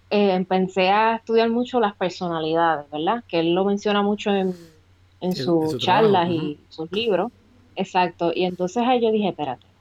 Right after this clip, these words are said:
Speaker 1: yo, este tema de las personalidades, por alguna razón, me llama la atención, pero en los solteros, ¿qué es eso que cada uno de los solteros hace que se muevan a quedarse en ese estatus?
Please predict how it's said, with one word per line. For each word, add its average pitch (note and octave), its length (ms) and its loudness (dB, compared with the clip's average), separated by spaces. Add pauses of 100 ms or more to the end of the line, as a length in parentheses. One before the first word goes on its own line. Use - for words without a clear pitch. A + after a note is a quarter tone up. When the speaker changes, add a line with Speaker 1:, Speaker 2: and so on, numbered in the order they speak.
(240)
Speaker 1:
yo, F#3 400 -2 (520)
este B3 480 2
tema C4+ 340 4
de C4 40 4
las B3+ 160 0
personalidades, B3 960 0
por E3+ 120 0
alguna F3 380 0
razón, A#3 560 -2
me E3 140 -4
llama D#3+ 260 -4
la A3 100 2
atención, A3+ 580 -2 (640)
pero G3 400 4
en G3 180 2
los F3 180 0
solteros, D#3+ 640 -4 (140)
¿qué A#3+ 120 0
es C4+ 360 2
eso E3 300 -4 (500)
que F#3+ 160 2
cada F3+ 260 2
uno B3 220 0
de B3 60 0
los B3 160 -2
solteros A#3 600 -4
hace G#3+ 500 -2 (520)
que F3 400 2
se F3+ 180 -2
muevan F#3+ 520 2 (140)
a E3+ 160 0
quedarse E3 440 -2
en G3 100 0
ese D#3+ 200 -6
estatus? - 440 -6